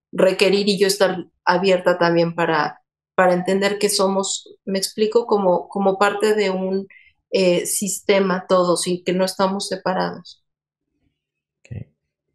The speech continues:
Speaker 2: ¿Crees que podríamos establecer algún tipo de contacto o colaboración con los seres andromedanos?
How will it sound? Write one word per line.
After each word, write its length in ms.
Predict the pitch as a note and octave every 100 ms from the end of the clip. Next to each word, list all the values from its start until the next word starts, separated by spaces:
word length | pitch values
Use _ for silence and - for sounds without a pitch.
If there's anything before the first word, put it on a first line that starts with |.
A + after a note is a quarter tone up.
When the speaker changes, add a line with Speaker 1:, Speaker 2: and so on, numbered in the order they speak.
| _ _ _ _ _ _ _ _ _ _ _ _
Speaker 2:
¿Crees 340 | - G#3+ A#3+ -
que 580 | B2 A#2 A2+ G#2+ - -
podríamos 680 | A2+ A#2+ C#3+ D3+ B2+ G#2+
establecer 880 | A2 G2 G#2+ G#2+ G#2 - C3 C#3 C3 A2
algún 380 | G#2+ A#2 B2
tipo 320 | A#2 C3+ B2+ A2+
de 180 | G#2+
contacto 760 | G#2 G#2 G#2 G#2 D#3+ D#3 B2 G#2+
o 240 | - G#2+
colaboración 840 | - G2+ G2+ G2+ G2+ - B2 D3+ C3+
con 160 | G#2+
los 120 | G2 -
seres 280 | A#2+ A2
andromedanos? 1040 | G2+ G2+ G#2 G2 G2+ C#3 C#3+ G#2+ - -